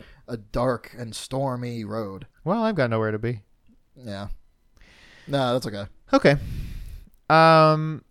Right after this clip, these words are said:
Speaker 1: Just, we just try to keep it light, you know?
Speaker 2: Sure, sure. Um,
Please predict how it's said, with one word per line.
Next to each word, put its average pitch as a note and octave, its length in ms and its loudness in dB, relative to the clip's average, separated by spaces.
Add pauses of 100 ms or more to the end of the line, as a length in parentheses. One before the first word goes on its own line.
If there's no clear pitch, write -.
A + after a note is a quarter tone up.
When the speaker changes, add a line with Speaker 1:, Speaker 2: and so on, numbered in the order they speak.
(420)
Speaker 1:
Just, - 320 -8
we A3+ 100 -8
just C#4 300 -16
try F4 100 -6
to F4 60 -8
keep F#4+ 140 -2
it - 40 -2
light, E3 420 -4
you A2 120 -14
know? C#3 340 -8
Speaker 2:
Sure, C#3+ 560 4 (160)
sure. C#3+ 480 0 (1400)
Um, D#3 600 4